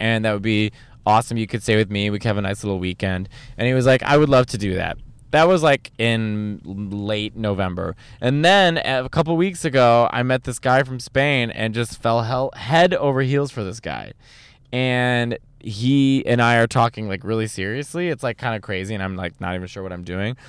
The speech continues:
But he wants to come visit, and I was like, "Okay." So I called the guy from Cleveland. I was like, "Listen,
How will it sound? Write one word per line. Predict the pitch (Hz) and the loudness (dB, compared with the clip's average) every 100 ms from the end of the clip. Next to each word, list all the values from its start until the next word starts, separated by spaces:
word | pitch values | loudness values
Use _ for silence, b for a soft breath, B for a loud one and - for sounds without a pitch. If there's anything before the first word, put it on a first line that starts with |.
| b b | b b
But | 127 117 | 0 2
he | 147 170 | 2 2
wants | 135 131 | 2 0
to | 120 | -6
come | 127 113 | -6 -2
visit, | 123 113 113 | -2 0 -2
and | 92 | -2
I | 113 | -2
was | 113 | 0
like, | 113 110 | 0 -2
"Okay." | 135 208 160 | 0 0 0
So | - | -2
I | 117 | -2
called | - 117 113 | 0 0 0
the | |
guy | 110 107 | -2 -2
from | 117 | -6
Cleveland. | - 110 110 | -8 -6 -4
I | |
was | 101 | -6
like, | 101 | -6
"Listen, | 107 131 98 82 | -6 -6 -8 -12